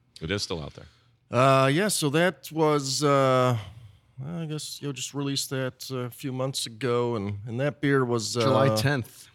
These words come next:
Speaker 3: was our release date
Speaker 2: There you
Speaker 3: at
Speaker 2: go.
Speaker 3: the Hop Leaf, yeah.
Speaker 2: Uh, so
Speaker 1: Yeah.
Speaker 2: in total, it was about a little over two years that beer took to make. Uh, started out, uh,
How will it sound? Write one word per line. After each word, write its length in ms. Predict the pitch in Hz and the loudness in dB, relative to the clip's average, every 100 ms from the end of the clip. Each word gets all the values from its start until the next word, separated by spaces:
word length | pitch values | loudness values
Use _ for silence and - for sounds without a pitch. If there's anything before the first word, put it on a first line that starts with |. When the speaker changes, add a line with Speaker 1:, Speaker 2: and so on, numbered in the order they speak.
| _ | _
Speaker 3:
was 180 | 117 107 | -16 -10
our 100 | 98 | -10
release 360 | 95 107 123 117 | -8 -8 -8 -8
date 320 | - 123 120 _ _ _ _ - | -6 -6 -8 _ _ _ _ -12
Speaker 2:
There 100 | 95 | -8
you 100 | 107 | -4
Speaker 3:
at 60 | |
Speaker 2:
go. 60 | 131 | -2
Speaker 3:
the 80 | 147 | -2
Hop 240 | 123 135 | -2 -4
Leaf, 260 | 113 104 - | -6 -8 -10
yeah. 120 | 113 120 _ _ _ _ _ _ | -12 -12 _ _ _ _ _ _
Speaker 2:
Uh, 400 | 117 120 120 120 | -6 -2 0 0
so 180 | 120 180 | 0 0
Speaker 1:
Yeah. 60 | 175 | 2
Speaker 2:
in 100 | 175 | 2
total, 240 | 175 175 | 4 6
it 20 | 165 | 4
was 100 | 135 | 4
about 200 | 151 151 | 0 2
a 40 | |
little 180 | 196 185 | 4 4
over 160 | 156 | 4
two 240 | 139 - 160 | 0 4 4
years 460 | 143 139 139 - - | 6 4 2 -2 -2
that 180 | 123 | -4
beer 160 | 120 127 | -2 -4
took 260 | 117 131 - | -4 -8 -6
to 60 | |
make. 360 | 113 110 107 - - - _ - | -2 -2 -4 -12 -20 -20 _ -12
Uh, 300 | 104 98 98 | -8 -6 -6
started 460 | 101 - 135 123 120 | -4 0 2 4 4
out, 440 | 120 123 120 - 123 | 4 4 0 -4 -2
uh, 440 | 113 107 104 104 | 0 0 0 -2